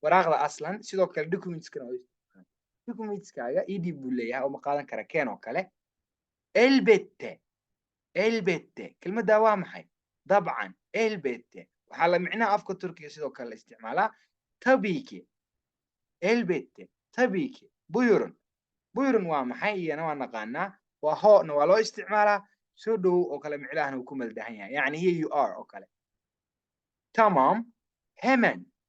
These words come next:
Hemen. Kelmadda hemen dhowr erayoo la micnaan halkaa waa ku qornay. Derhal. Dayan. Sidoo kale musalsalada qadiimigana waxaa ka maqli kartaan.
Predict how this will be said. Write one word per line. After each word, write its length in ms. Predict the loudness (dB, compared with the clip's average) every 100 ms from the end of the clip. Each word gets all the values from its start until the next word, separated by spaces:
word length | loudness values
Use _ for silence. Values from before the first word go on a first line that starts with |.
| _ _ _ _ _ _ _ -2
Hemen. 380 | 0 0 -4 -10 _
Kelmadda 400 | -8 0 0 2
hemen 260 | 0 -2 0
dhowr 200 | 2 4
erayoo 220 | 4 2
la 100 | 2
micnaan 320 | 0 -4 -8 -6
halkaa 260 | -4 0
waa 100 | 0
ku 100 | -2
qornay. 320 | -6 -6 -6 -12 _ _ 0
Derhal. 600 | 4 4 4 0 2 0 -6 _ _ _ _
Dayan. 460 | 2 4 2 -2 -6 _ _ _
Sidoo 240 | -10 -10
kale 200 | -8 -6 -8
musalsalada 540 | -8 -12 -6 -4 -2
qadiimigana 480 | -2 -2 -2 -4 -4
waxaa 160 | -6 -8
ka 80 |
maqli 240 | -6 -6 -8
kartaan. 360 | -12 -12 -12